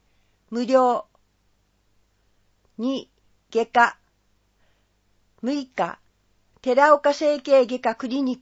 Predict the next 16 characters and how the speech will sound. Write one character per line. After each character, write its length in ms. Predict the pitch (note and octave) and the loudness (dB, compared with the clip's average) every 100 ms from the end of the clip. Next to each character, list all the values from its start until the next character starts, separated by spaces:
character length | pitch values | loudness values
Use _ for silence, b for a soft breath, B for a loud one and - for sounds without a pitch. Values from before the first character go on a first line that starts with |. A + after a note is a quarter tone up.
| _ | _
ク、 240 | E3+ C3+ _ _ _ _ _ _ _ _ | -14 -14 _ _ _ _ _ _ _ _
金 260 | B3+ C4 | -4 -4
沢 300 | D4+ C#4+ C#4+ C4+ | 0 0 0 -2
町。 480 | G3 E3 C#3+ - _ _ _ _ _ _ _ _ - | -6 -6 -6 -14 _ _ _ _ _ _ _ _ -2
電 300 | B3 C#4 C4+ | 2 2 2
話、 280 | B3+ B3 - _ _ _ _ _ _ | 2 0 -6 _ _ _ _ _ _
二 240 | A#3 C#4+ D4+ | -8 -6 -4
八 320 | C#4+ - A#3 | -6 -8 -8
の 260 | F#3+ E3+ - _ _ _ | -6 -6 -12 _ _ _
七 300 | G3+ A#3 C#4 | -6 -2 0
七 320 | C#4+ C#4+ B3+ | 0 0 -2
六 280 | A3 A3 B3 | -2 -6 -6
六。 360 | G#3 - D#3+ - _ _ _ _ _ _ _ _ _ _ | -6 -8 -18 -20 _ _ _ _ _ _ _ _ _ _
十 240 | - C4 D4 | -10 -6 -2
三 320 | E4+ D#4 C#4+ | 2 2 2
日、 440 | B3 - - - | -4 -8 -18 -20